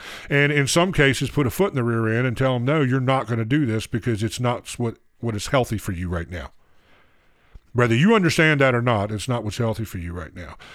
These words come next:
How many times does God do that with us? How many times does he bring people across our path to challenge us in that way? You know, are we receptive to that? Are we people who receive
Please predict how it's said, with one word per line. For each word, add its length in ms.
How 140
many 140
times 300
does 80
God 260
do 120
that 180
with 140
us? 460
How 100
many 120
times 280
does 100
he 60
bring 280
people 280
across 340
our 120
path 300
to 80
challenge 420
us 180
in 80
that 180
way? 260
You 120
know, 200
are 120
we 160
receptive 540
to 100
that? 280
Are 120
we 160
people 340
who 140
receive 760